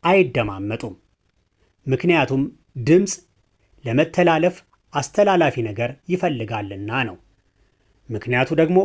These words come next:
ጨረቃ ላይ አየር ባለመኖሩ ድምፅ አይተላለፍም።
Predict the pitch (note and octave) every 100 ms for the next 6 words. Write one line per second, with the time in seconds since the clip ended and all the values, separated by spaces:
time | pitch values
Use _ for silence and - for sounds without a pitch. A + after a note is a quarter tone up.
0 | - - - F3 F3 F3 D3+ E3 - -
1 | D3+ D3+ G3 F3 D#3 D3 B2 A2 A2 C3
2 | D3 _ - C#3 F3 - G2+ - - A2
3 | A2 A#2+ G#2+